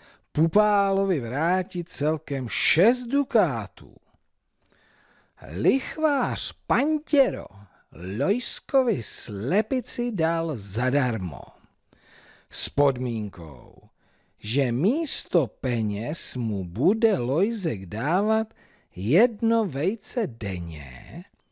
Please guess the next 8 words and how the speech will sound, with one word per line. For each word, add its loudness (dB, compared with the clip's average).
a 0
to 2
po -2
dobu, 2
pokud 2
bude 0
slepice -2
živa. 2